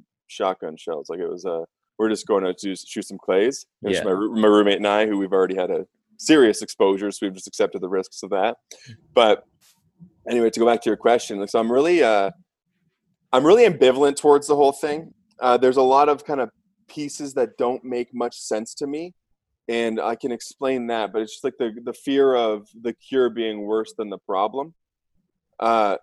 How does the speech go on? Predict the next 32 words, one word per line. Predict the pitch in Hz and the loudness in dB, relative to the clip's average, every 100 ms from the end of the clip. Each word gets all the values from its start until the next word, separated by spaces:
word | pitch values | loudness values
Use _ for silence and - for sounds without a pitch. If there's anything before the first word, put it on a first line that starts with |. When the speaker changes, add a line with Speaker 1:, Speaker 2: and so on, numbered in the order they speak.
| _ | _
Speaker 1:
<clears throat> | _ - | _ -2
the | 196 165 143 | -2 0 0
loudest | 127 127 160 220 226 - | 2 6 6 4 -2 -12
people | - 165 170 | -16 -12 -8
in | 147 | -6
the | 113 | -6
media | 101 104 120 135 120 | -8 -10 -8 -6 -4
don't | 113 110 127 | -4 -6 -6
have | 120 113 | -8 -8
to | - | -8
experience | 113 - - 107 107 - | -10 -8 -8 -8 -8 -10
the | |
ramifications | 101 101 98 - 101 95 101 | -10 -10 -12 -14 -12 -12 -12
of | 95 | -10
losing | 98 101 | -12 -12
their | 95 92 | -14 -12
shirts | - 98 104 - - _ _ _ - | -10 -10 -10 -16 -20 _ _ _ -10
due | 110 | -6
to | 104 | -4
this | 98 95 - - | -4 -4 -8 -12
economic | 107 98 98 92 90 87 | -10 -8 -8 -10 -10 -12
shutdown. | - 82 - 60 - _ _ _ | -12 -12 -12 -14 -16 _ _ _
And, | 120 135 | -2 0
like, | 123 - | 0 0
I'm | 123 135 135 | 0 0 2
one | 127 | 0
of | 120 | 2
those | 117 110 | 0 -2
fortunate | - 107 - 113 90 | -2 -2 -2 -10 -10
people | 107 101 104 | -12 -8 -6
as | 92 | -6
well, | 92 92 123 | -4 -4 -4